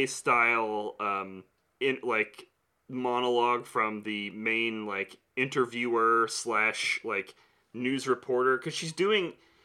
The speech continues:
it's weird because, I mean, documentaries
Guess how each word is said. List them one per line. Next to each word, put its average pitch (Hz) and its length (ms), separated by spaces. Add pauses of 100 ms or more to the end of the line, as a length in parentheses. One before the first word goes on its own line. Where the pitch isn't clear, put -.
(200)
it's 139 140
weird 170 340
because, 147 440 (260)
I - 40
mean, 147 280 (240)
documentaries 151 920